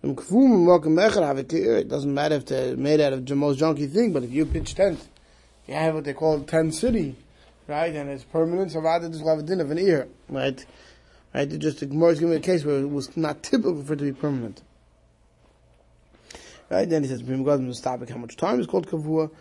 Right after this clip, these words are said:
But the bottom line is, if, if it's kavua with whatever kvias is, right, so then it doesn't matter that they're made out of leaves or, or, or, or, or branches, however they pitch tents back then, right? Uh, the trailer park is zichar kavua,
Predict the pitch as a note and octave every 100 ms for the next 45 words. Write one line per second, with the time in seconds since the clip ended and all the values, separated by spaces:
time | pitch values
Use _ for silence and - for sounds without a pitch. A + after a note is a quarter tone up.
0 | - - _ - D#3+ F#3+ G#3+ G3 G3+ A3
1 | E3+ C#3 - - B3+ - E3+ - F3+ D#3
2 | B3 C4+ F3 C#3+ C#3+ F3+ E3+ - - G#3
3 | G3+ A#3 C4 F#3 - - - - - E3+
4 | E3+ F#3+ G3+ G3+ F#3+ A3+ G#3 - E3+ D#3+
5 | E3 F3+ E3 D#3 C#3+ F3 G#3 F#3+ D#3+ D#3+
6 | D#3+ C3+ D#3 C#3 D3 D3 C3+ C3 D#3+ D#3
7 | C#3 C#3+ C3+ C3 C#3+ D#3+ D#3 C#3+ D3 D3+
8 | C#3+ D3 D3 - D3 C3 - C#3 B2 B2+
9 | G#2+ - - - C#3+ D3 D3+ D#3 _ _
10 | _ - - - _ _ - - A#2 -
11 | - F#3+ E3 D#3 C#3 B2 D#3+ D3+ B2+ -
12 | A#2 A#2+ -